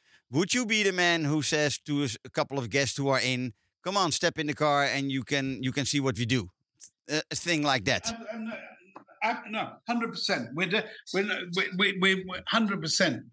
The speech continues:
Speaker 2: But,
Speaker 1: Okay.
Speaker 2: Frank, we're lucky, because the wildlife department, and then Tawa, and then now Tanapa,
Speaker 1: Yeah.
Speaker 2: um, we used to see it a lot.
Speaker 1: Yeah.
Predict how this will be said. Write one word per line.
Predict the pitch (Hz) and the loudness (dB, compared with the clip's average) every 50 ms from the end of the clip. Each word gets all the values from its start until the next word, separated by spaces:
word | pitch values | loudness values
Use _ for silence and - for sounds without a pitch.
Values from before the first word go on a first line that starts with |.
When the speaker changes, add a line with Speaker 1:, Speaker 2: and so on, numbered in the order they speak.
| _ | _
Speaker 2:
But, | - 233 208 117 | 4 4 4 4
Speaker 1:
Okay. | 98 - 92 87 - - 90 - - - _ _ _ _ _ _ - | 4 2 0 0 -2 -4 -8 -10 -12 -16 _ _ _ _ _ _ -2
Speaker 2:
Frank, | 160 165 170 165 160 - 147 | 2 2 2 2 0 -4 0
we're | 156 170 175 170 | 4 4 4 4
lucky, | 170 190 180 - - - - - - - _ _ _ _ _ _ _ _ _ _ _ _ _ _ _ _ _ _ _ _ _ - | 4 0 -2 -2 -4 -8 -8 -10 -12 -18 _ _ _ _ _ _ _ _ _ _ _ _ _ _ _ _ _ _ _ _ _ -6
because | 147 156 151 165 170 175 160 - - - _ _ _ _ _ _ _ _ _ _ _ _ _ _ _ - | -6 -2 2 4 4 4 4 2 -2 -4 _ _ _ _ _ _ _ _ _ _ _ _ _ _ _ -4
the | - 151 151 151 147 | 2 4 4 4 4
wildlife | 147 160 180 208 220 196 208 196 175 139 - - | 4 4 4 4 4 2 2 0 0 -2 -6 -12
department, | - 131 113 147 156 143 151 151 160 160 160 - - - - - | -14 -8 -4 -2 -2 -2 -2 -4 -4 -6 -6 -8 -10 -12 -12 -12
and | - 143 131 123 | -8 -4 -2 0
then | 131 131 127 127 120 | 0 2 0 0 0
Tawa, | 120 - 170 180 185 185 185 185 160 147 - - _ _ _ _ - | 0 2 2 4 4 4 4 2 2 0 -4 -14 _ _ _ _ -12
and | - 127 127 131 | -8 -4 -2 0
then | 143 139 143 143 143 135 131 127 131 | 2 2 2 0 0 -2 -6 -4 -2
now | 131 143 139 139 135 120 | 0 0 0 0 0 -2
Tanapa, | 123 - - 131 131 175 208 190 - - 110 - - - _ _ _ _ _ _ _ _ - | -2 -2 -2 0 2 2 0 0 -2 -6 -10 -12 -12 -14 _ _ _ _ _ _ _ _ 0
Speaker 1:
Yeah. | 104 107 98 95 - _ | 2 2 2 0 -4 _
Speaker 2:
um, | 127 135 143 143 143 147 151 151 151 - - 147 | 0 2 2 2 2 0 -2 -8 -12 -14 -10 -4
we | 143 190 | 0 2
used | 196 175 175 196 226 247 226 - - - | 2 4 6 6 6 4 4 2 -2 -2
to | 226 | -4
see | - - - - 208 190 165 | -4 -2 0 0 2 2 0
it | 151 151 156 - - - - _ _ - | 0 -2 -4 -6 -10 -12 -12 _ _ -2
a | 151 | 0
lot. | 151 127 107 - - - - - - _ _ - | 2 2 2 0 -2 -8 -10 -12 -14 _ _ -4
Speaker 1:
Yeah. | 107 107 98 | 0 0 0